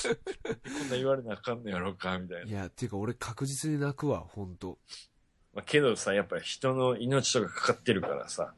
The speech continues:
Speaker 2: うん。
Speaker 1: だから、まあ、そんぐらい言ってもらった方がいいよね。
Speaker 2: 確かにね。うん。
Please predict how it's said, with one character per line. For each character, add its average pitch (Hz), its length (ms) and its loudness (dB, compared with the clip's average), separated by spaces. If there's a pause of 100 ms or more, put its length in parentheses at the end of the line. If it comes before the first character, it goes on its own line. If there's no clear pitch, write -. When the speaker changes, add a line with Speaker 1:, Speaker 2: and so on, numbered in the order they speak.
Speaker 2:
う 82 80 -12
ん。 90 40 -8
Speaker 1:
だ 104 120 6
か 107 120 6
ら、 82 160 4
ま 87 120 -2
あ、 - 20 -4
そ - 140 2
ん 131 100 6
ぐ 147 80 10
ら 156 60 12
い 143 60 10
言 131 100 6
っ - 20 -10
て - 160 4
も 147 80 10
ら 151 60 10
っ 151 40 6
た 160 80 10
方 135 60 8
が 95 80 2
い 92 60 0
い 98 100 0
よ - 160 -8
ね。 92 160 -6 (140)
Speaker 2:
確 - 260 -10
か 95 80 -10
に 71 140 -12
ね。 - 180 -16 (880)
う - 20 -14
ん。 82 140 -14